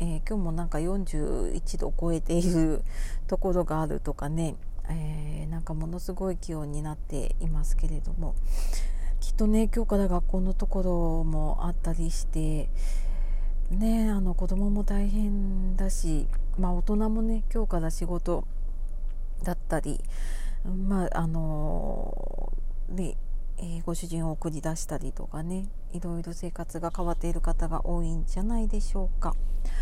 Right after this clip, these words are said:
で、まあ、私もね、えー、まあ、同じで、やっぱり休み明け、若干憂鬱ですよね。<laughs> で、まあ、何がっていうわけじゃないんだけれども、あー、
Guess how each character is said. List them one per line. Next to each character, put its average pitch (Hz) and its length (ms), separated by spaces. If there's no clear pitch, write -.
で、 202 380
ま 214 100
あ、 208 40
私 214 340
も 226 160
ね、 226 280
え 180 40
ー、 160 80
ま 160 440
あ、 170 60
同 170 160
じ 160 160
で、 160 320
や 170 60
っ 170 60
ぱ 190 120
り 175 120
休 170 240
み 190 120
明 185 120
け、 - 380
若 185 140
干 185 240
憂 175 160
鬱 175 240
で 170 100
す - 140
よ 143 120
ね。 143 320
<laughs> - 40
で、 226 460
ま 214 80
あ、 240 40
何 294 260
が 190 80
っ 170 40
て - 160
い 165 60
う 170 60
わ 175 100
け - 140
じ 160 80
ゃ 160 40
な 165 120
い 160 80
ん 151 40
だ - 80
け - 160
れ 151 120
ど 165 100
も、 170 240
あ 185 40
ー、 - 20